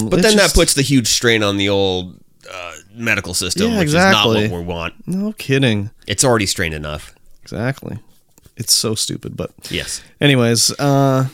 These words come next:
Speaker 1: and then I've just been, I missed a bunch of work because of covid. Like, they were,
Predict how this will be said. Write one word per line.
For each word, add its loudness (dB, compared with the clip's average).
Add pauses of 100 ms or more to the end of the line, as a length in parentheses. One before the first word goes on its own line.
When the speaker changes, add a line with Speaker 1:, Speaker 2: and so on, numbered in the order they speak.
(100)
Speaker 1:
and 0
then 0 (120)
I've 0
just -2
been, 0 (200)
I 0
missed 2
a 2
bunch 0
of 0
work -2
because 0
of -4
covid. 0
Like, -2 (880)
they 2
were, 0